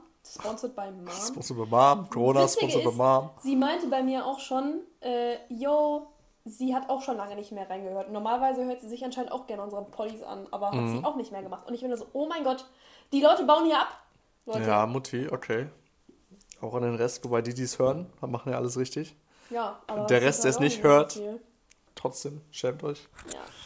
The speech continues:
Speaker 2: Ähm.
Speaker 1: Aus dem Grund haben wir eigentlich auch entschieden, dass wir nur wieder alle zwei Wochen aufnehmen werden.
Speaker 2: Ach so,
Speaker 1: Weil
Speaker 2: ja genau, können wir jetzt auch direkt daraus
Speaker 1: Direkt,
Speaker 2: machen.
Speaker 1: ja.
Speaker 2: Ja, ja, ne, äh,
Speaker 1: Dann vergisst man das nicht.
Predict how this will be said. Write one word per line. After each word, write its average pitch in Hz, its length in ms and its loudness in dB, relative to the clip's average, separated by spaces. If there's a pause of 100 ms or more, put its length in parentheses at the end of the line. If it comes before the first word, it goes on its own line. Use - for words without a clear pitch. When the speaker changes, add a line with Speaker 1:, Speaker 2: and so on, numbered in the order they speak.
(720)
Speaker 2:
Ähm. 117 760 0
Speaker 1:
Aus 233 240 -2
dem 254 460 -2
Grund 254 400 0
haben 240 220 0
wir 226 80 -2
eigentlich 233 180 -4
auch 233 60 -10
entschieden, 233 420 -8
dass 214 200 -6
wir 214 100 -4
nur 254 340 -4
wieder 220 320 -8
alle 233 240 -6
zwei 202 320 -4
Wochen 185 220 -14
aufnehmen 180 400 -16
werden. 185 260 -16 (720)
Speaker 2:
Ach 180 100 6
so, 180 180 4
Speaker 1:
Weil 131 100 6
Speaker 2:
ja 147 60 8
genau, 151 260 4
können 131 140 0
wir 135 60 2
jetzt 127 120 -4
auch 131 80 -4
direkt 123 220 -4
daraus 110 160 -4
Speaker 1:
Direkt, 208 400 -4 (120)
Speaker 2:
machen. 208 200 0
Speaker 1:
ja. - 40 -4
Speaker 2:
Ja, 110 220 4
ja, 107 160 2
ne, 110 760 -8
äh, 110 40 -16 (960)
Speaker 1:
Dann 240 100 -14
vergisst 254 300 -12
man 254 80 -10
das 254 160 -10
nicht. 262 260 -12